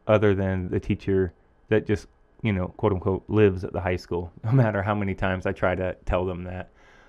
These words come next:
Um, I do have a life outside of school. Um, so that was kind of a fun end to, uh, a, a long-ish week, and I'm got some professional development coming up,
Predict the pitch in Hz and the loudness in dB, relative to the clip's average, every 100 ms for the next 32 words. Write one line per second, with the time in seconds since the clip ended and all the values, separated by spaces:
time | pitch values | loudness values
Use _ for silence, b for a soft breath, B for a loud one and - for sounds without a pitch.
0 | b - 104 92 90 87 - 104 104 95 | b -4 -2 0 -4 -8 -6 -2 0 0
1 | 95 95 101 104 95 - - 92 90 90 | 0 2 2 2 0 0 0 0 0 -6
2 | - - - 104 90 87 b b b b | -12 -14 2 4 4 0 b b b b
3 | b b b b b - 131 113 104 101 | b b b b b 4 6 6 4 0
4 | B B - 185 165 151 139 B B B | B B 4 8 10 8 4 B B B
5 | B 165 180 151 135 107 - 95 92 87 | B 2 2 4 2 0 2 2 2 -2
6 | 90 - - - - 110 104 101 98 101 | -4 -8 -16 -6 2 4 4 4 2 0
7 | - 104 101 98 98 - 120 123 - 131 | 4 6 6 6 4 4 2 2 2 4
8 | 135 131 127 117 - 101 104 - - b | 4 4 2 0 -2 4 4 4 -4 b
9 | b b b b - 110 110 107 107 101 | b b b b 2 4 4 4 2 0
10 | - 104 101 101 98 92 135 - - - | 2 2 4 2 0 -4 -14 -2 0 2
11 | 95 98 113 110 113 101 95 104 131 127 | 0 -2 0 4 2 2 2 4 4 2
12 | - 120 117 117 - | -2 -2 2 0 0